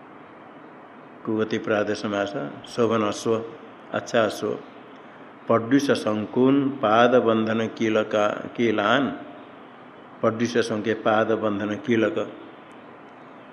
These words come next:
वो रखा गया परीक्षणाय आरूढ़ न कषया हत,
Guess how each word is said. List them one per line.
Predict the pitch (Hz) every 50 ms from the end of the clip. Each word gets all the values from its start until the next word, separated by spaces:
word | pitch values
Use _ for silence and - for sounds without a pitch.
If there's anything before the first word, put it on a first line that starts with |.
| - - - -
वो | 110 110
रखा | 104 101 98 - - 113
गया | 117 117 120 113
परीक्षणाय | - - - - - 110 110 120 135 135 - - 120 107 104 104 104 113 120 143
आरूढ़ | 143 123 - - 104 110 117 127 131 135 127 135
न | 135 135 147 143 - -
कषया | 117 110 - - 131 127 113
हत, | 98 95 - - 117 98 - -